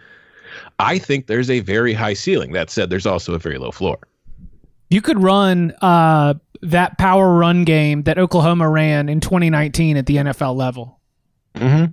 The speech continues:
Speaker 1: Oh, and just like you mentioned, you know, Taysom Hill comparison from Dilfer. Imagine, like, Sean Payton getting his hand on Jalen Hurts and grooming him for a year or two behind Drew Brees.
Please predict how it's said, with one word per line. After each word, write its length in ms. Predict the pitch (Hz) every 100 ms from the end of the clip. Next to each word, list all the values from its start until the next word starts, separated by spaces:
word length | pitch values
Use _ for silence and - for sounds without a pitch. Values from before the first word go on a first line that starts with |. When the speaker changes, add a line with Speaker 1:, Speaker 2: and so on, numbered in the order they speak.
| -
Speaker 1:
Oh, 140 | 185
and 120 | 190
just 220 | 190 190 180
like 160 | 165
you 100 | 190
mentioned, 400 | 196 180 165 151
you 120 | 156 143
know, 100 | 135
Taysom 460 | - 147 139 123
Hill 200 | 127 131
comparison 500 | - 117 107 92 98
from 140 | - 85
Dilfer. 460 | 113 117 85 82
Imagine, 720 | 127 156 196 202 208 196 175 - _ _ _ _
like, 200 | - 143
Sean 320 | - 165 160 151
Payton 380 | 165 160 135
getting 220 | 120 123 120
his 140 | 113
hand 300 | 131 120 110
on 100 | 101
Jalen 320 | 104 113 110
Hurts 320 | 104 113 98
and 140 | 98 90
grooming 320 | 104 113 107
him 160 | 107 98
for 180 | 98
a 60 | 92
year 200 | 90 90
or 60 | 90
two 240 | - 90
behind 320 | 78 87 85
Drew 140 | 85 78
Brees. 360 | 76 55 -